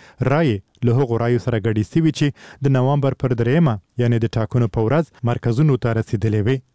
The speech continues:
په زیاتو ایالتونو کې د هغو رای پاڼو شمیرلو ته اجازه ورکول سوې چې د نوامبر تر درېیمې وروسته په نښه سوي دي. په میشیګان ایالت کې د ولسمشر ټرمپ انتخاباتي کمپاین هڅه وکړه چې د رایو شمیرل ودرول سي یا هم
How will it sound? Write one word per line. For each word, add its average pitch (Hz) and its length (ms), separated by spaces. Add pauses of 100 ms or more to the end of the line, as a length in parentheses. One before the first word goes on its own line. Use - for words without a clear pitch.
(420)
په 175 180
زیاتو 180 340
ایالتونو 151 480
کې 127 160
د 127 140
هغو 139 260
رای 120 240
پاڼو 151 320
شمیرلو 120 440
ته 113 120
اجازه 113 340
ورکول 110 400
سوې 160 300
چې - 480
د 147 100
نوامبر 139 440 (140)
تر 135 200
درېیمې 135 420
وروسته 131 580
په 120 140
نښه 110 280
سوي 104 260
دي. 127 80 (480)
په 127 140
میشیګان 123 440
ایالت 120 340
کې 120 160
د 117 100
ولسمشر 113 540
ټرمپ - 640
انتخاباتي 135 600
کمپاین 135 380
هڅه 151 320
وکړه 110 260 (100)
چې 113 440
د 113 120
رایو 113 220
شمیرل 113 340
ودرول 151 540
سي 143 180 (380)
یا 139 180
هم 147 80